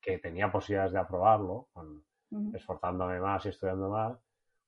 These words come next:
Speaker 1: fue cuando, cuando me animé a estudiar, cuando me animé a, a,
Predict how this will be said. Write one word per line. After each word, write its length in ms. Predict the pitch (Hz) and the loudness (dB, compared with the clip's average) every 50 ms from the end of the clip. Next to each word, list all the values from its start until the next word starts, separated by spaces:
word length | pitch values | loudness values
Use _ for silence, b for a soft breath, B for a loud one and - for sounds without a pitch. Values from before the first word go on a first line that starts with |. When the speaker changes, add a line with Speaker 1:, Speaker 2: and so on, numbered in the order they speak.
| _ | _
Speaker 1:
fue 180 | - 95 95 92 | 0 0 2 4
cuando, 760 | - 101 98 98 98 101 98 95 95 92 90 87 87 82 - | 6 6 6 6 4 6 6 6 6 4 2 0 -4 -4 -2
cuando 240 | - 92 87 87 82 | -2 -2 -2 -4 -6
me 80 | 82 82 | -8 -10
animé 180 | 82 80 80 | -8 -8 -8
a 40 | 85 | -8
estudiar, 460 | 117 - - 90 80 165 - 85 82 - | -8 -8 -8 -8 -8 -8 -10 -12 -14 -14
cuando 220 | - 87 82 78 | -12 -12 -12 -12
me 80 | - 78 | -12 -12
animé 280 | 78 - 147 147 160 160 | -12 -12 -12 -10 -8 -6
a, 360 | 165 87 85 82 82 80 80 85 - - | -4 -4 -4 -6 -6 -8 -12 -16 -18 -14
a, 340 | 95 82 78 76 73 76 | -12 -10 -10 -10 -12 -14